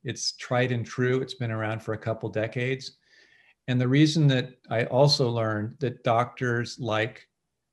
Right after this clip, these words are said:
uh, tried and true approaches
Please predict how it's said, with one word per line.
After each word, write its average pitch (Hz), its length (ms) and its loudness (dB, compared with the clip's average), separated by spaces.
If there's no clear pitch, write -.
uh, 104 260 -2
tried 131 380 2
and 117 160 -2
true 127 400 0
approaches 156 840 -2